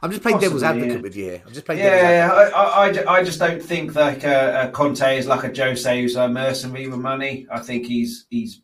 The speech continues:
Speaker 2: more than that, but
Speaker 1: Different kind of person.
Speaker 2: And, and, and I think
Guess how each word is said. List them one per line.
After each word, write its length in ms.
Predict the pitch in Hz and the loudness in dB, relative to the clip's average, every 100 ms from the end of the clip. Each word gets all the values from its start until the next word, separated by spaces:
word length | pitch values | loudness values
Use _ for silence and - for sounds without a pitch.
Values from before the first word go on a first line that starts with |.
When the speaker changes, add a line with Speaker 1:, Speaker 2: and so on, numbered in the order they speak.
| 120 | -8
Speaker 2:
more 260 | 123 120 | -6 -4
than 140 | 120 120 | -4 -4
that, 260 | 123 123 | -4 -4
but 240 | 120 113 - _ _ _ _ _ | -10 -14 -14 _ _ _ _ _
Speaker 1:
Different 280 | - 120 - | -16 -14 -12
kind 120 | 113 | -12
of 60 | |
person. 320 | - 123 - 104 | -12 -16 -14 -4
Speaker 2:
And, 120 | 165 | -2
and, 160 | 180 180 | 0 -2
and 80 | 180 180 | 2 2
I 120 | 170 160 | 4 2
think 340 | 180 160 160 | 0 0 -4